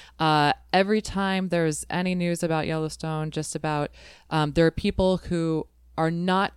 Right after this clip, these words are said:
geoscientists, who are not working, researching at Yellowstone, um, either journalists or people who have opinions about Yellowstone, who, um, are propagating the idea that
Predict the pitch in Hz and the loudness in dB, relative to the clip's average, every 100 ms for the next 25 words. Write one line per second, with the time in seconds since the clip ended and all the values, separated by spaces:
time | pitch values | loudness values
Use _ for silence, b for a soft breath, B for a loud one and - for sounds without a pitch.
0 | - - 156 - 139 127 135 131 - - | -10 -4 -4 -2 -4 -4 -4 -6 -8 -16
1 | - 156 156 156 170 180 - - 156 165 | -10 -6 -4 -2 0 0 -4 -20 -6 -4
2 | 160 - 139 135 147 _ _ - - - | -4 -6 -8 -8 -16 _ _ -20 -20 -18
3 | - 165 175 - 151 151 143 - 143 139 | -4 -2 0 -2 -4 -6 -8 -6 -4 -4
4 | - 147 135 143 B B B B - 151 | -6 -6 -6 -8 B B B B -6 -2
5 | 147 143 143 160 160 151 - 170 170 170 | 0 -2 -4 -6 -2 -2 -4 -6 -4 -2
6 | 165 - - 151 143 139 - _ - 185 | -2 -4 -6 -4 -4 -6 -20 _ -6 -4
7 | 160 151 151 147 139 - 254 208 175 - | -4 -4 -4 -4 -2 0 0 0 -2 -4
8 | 160 156 156 151 151 - 160 151 147 B | -2 -2 -2 -2 -2 -4 -4 -4 -6 B
9 | B B B B - 202 196 185 180 - | B B B B -4 2 4 4 2 -2
10 | 165 165 151 147 139 _ _ - - 175 | -2 0 0 -2 -8 _ _ -4 0 4
11 | - 254 254 208 190 185 170 175 160 139 | 6 4 4 2 2 0 2 0 2 0